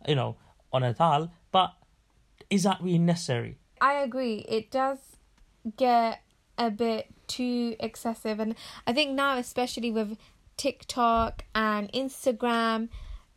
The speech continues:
Speaker 2: it's just mind-boggling, some of these, like, videos that I've seen of people doing, like, hampers and thal giving,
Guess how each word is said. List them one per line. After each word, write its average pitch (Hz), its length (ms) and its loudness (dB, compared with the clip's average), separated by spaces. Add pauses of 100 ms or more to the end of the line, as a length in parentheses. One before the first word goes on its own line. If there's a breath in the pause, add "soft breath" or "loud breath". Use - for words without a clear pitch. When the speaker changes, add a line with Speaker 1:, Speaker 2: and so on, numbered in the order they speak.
(220)
Speaker 2:
it's 240 300 0
just - 640 0 (240)
mind-boggling, 233 1000 0
some 226 260 -2
of 214 140 -6
these, 208 400 -4
like, 214 200 -6
videos 214 380 -2
that - 140 -4
I've 214 100 -4
seen 208 460 -4
of 208 180 -6
people 220 320 -6
doing, 208 300 -4
like, 208 220 -6 (480 loud breath)
hampers 214 800 -2
and 208 340 -4 (100)
thal 214 380 0
giving, 202 560 -4